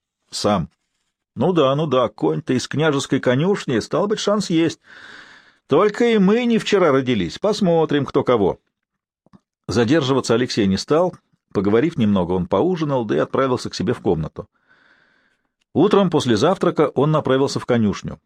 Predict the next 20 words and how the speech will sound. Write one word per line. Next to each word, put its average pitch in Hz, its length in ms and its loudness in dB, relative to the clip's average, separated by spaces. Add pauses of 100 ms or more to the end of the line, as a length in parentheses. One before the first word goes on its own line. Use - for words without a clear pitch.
(760)
Хлопцы 131 400 0
его 123 180 2
уже 120 160 0
были 120 260 0
там, 92 340 -2 (360)
коню 107 280 0
сено 143 280 0
задали. 139 400 0 (1800)
А 104 100 2
потом 147 260 0
Алексей 131 320 -2
скормил 120 380 0
ему 95 320 0 (140)
пару 101 260 0
караваев 107 560 -2
ржаного 95 380 0
хлеба, 131 400 0 (500)
как 92 160 -2
Захарий 90 400 0
научил. 87 460 -4